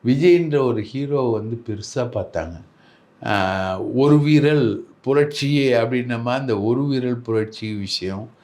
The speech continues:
அதே மாதிரி தண்ணிக்கு, தண்ணிக்காக வயதானவர்களை வச்சு போராடி பண்ணக்கூடிய ஒரு படம், அதுக்கப்புறம் தீவிரவாதத்தை எதிர்த்து அந்த துப்பாக்கி, இந்த படங்கள் மூலமாவே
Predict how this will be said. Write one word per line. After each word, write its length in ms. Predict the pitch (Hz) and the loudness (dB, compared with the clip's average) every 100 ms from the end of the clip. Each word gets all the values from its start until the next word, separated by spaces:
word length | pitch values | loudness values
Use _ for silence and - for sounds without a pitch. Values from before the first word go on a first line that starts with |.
| - - _ | -20 -20 _
அதே 260 | - 98 123 | -4 0 0
மாதிரி 300 | 123 113 101 | 0 -4 -4
தண்ணிக்கு, 520 | 120 139 151 151 139 120 104 98 - - | -4 -2 -2 -4 -2 0 0 -4 -6 -6
தண்ணிக்காக 520 | 160 135 131 120 110 110 | -6 -4 -2 0 0 0
வயதானவர்களை 800 | 101 113 131 120 120 113 95 98 | 0 0 2 0 -2 -6 -6 -6
வச்சு 280 | 95 - 110 | -8 -10 -14
போராடி 580 | 104 104 104 98 95 85 | -10 -6 -2 -2 -6 -8
பண்ணக்கூடிய 460 | 90 90 87 85 85 | -10 -10 -14 -10 -10
ஒரு 140 | 82 - | -10 -12
படம், 280 | 78 82 82 _ _ - - _ _ | -10 -10 -16 _ _ -20 -20 _ _
அதுக்கப்புறம் 560 | 110 120 110 113 120 120 | 0 2 0 -2 -4 -2
தீவிரவாதத்தை 800 | 175 190 175 147 120 107 95 98 95 | 0 4 6 6 4 2 -2 -4 -4
எதிர்த்து 400 | 95 107 - 98 | -4 -8 -8 -10
அந்த 160 | 90 | -8
துப்பாக்கி, 680 | 82 - 90 123 104 80 78 | -10 -12 -6 -2 -2 -4 -12
இந்த 200 | 90 98 | -12 -14
படங்கள் 540 | - 131 170 180 156 | -4 -2 -2 -2 -4
மூலமாவே 800 | 135 131 123 123 117 113 98 113 | -2 -6 -4 -4 -2 -2 -4 -8